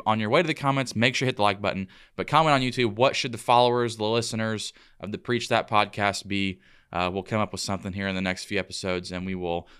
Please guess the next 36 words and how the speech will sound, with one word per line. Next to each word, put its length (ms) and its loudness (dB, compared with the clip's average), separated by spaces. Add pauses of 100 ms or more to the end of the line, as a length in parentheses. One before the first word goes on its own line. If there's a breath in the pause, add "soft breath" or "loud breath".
(140)
we 140 0
will 120 -2
stamp 460 0
it. 200 0
We 120 -4
will 340 -2
make 300 0
it 220 -2 (100)
signed, 400 0
sealed, 260 0
and 80 -2
delivered 360 0
official. 580 -4 (840)
Anyways, 560 2
all 200 6
of 120 4
you 260 2
who 360 -2 (260)
t-, 120 -14
will 160 2
be 160 4
named 340 2
later, 520 4 (500 soft breath)
thank 300 2
you 60 -2
guys 280 4
so 220 6
much 260 4
for 140 -2
listening, 440 0
for 120 -6
tuning 260 -2
in, 200 0
watching 420 4
on 160 2
YouTube, 460 0